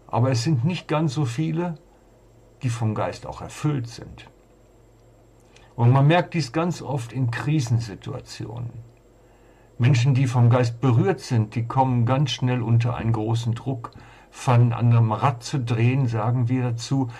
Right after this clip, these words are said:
können nicht mehr schlafen und kaum noch essen und haben Magenbeschwerden. Und das ist auch bei Christen so.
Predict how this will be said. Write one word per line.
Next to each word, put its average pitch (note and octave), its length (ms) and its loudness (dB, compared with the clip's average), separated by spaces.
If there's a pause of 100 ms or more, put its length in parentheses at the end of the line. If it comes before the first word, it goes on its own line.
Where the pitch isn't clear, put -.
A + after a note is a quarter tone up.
(180)
können A2 200 4
nicht A#2 180 6
mehr D3 140 2
schlafen F2+ 580 -4
und A2 300 -4
kaum A#2+ 220 4
noch B2 240 -4
essen A#2 320 -2
und A2+ 180 -2
haben A2+ 220 -2
Magenbeschwerden. G#2+ 1000 -2 (380)
Und C#3 100 0
das E3 140 2
ist E3+ 100 -4
auch D#3+ 140 -2
bei F#3+ 160 -4
Christen G3+ 520 -2
so. A#2 240 -4